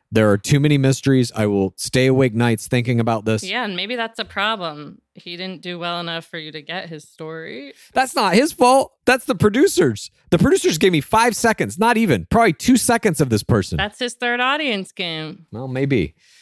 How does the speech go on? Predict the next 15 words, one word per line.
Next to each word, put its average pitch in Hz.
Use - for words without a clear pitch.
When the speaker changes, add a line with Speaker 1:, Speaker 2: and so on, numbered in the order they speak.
Speaker 2:
He's 320
just 254
running 220
through 226
shots. -
Speaker 1:
But 107
he 127
caught 156
my 131
attention, 135
and 110
therefore 135
he 139
received 113
my 104